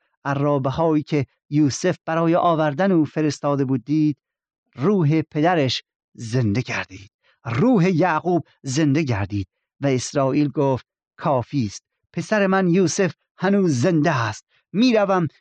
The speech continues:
و قبل از مردنم او را خواهم دید. می‌روم و قبل از مردنم او را خواهم دید.' یعقوب پسر گم شده خود را باز می‌یابد و در واقع این کنعان بود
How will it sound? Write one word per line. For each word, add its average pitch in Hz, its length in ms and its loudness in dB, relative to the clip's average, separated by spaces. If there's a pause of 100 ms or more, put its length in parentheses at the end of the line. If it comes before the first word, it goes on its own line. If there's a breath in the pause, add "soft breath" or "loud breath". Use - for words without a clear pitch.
و 185 200 -2
قبل 214 220 -2
از 160 200 0
مردنم 170 580 0 (220)
او 190 160 2
را 151 220 2
خواهم 123 420 0
دید. 95 260 -8 (420)
می‌روم 190 640 2 (220)
و 175 180 -2
قبل 196 220 0
از 156 160 0
مردنم 156 600 2 (220)
او 196 160 0
را 139 240 0
خواهم 120 360 -2
دید.' 92 300 -8 (440)
یعقوب 143 520 0 (280)
پسر 170 420 0
گم 165 240 0
شده 156 400 0
خود 127 260 -4
را 113 300 0 (580)
باز 113 420 -2
می‌یابد 90 460 -2 (340)
و 143 80 -2
در 160 200 0
واقع 160 540 0 (320)
این 196 200 -2
کنعان 190 600 0
بود 165 240 2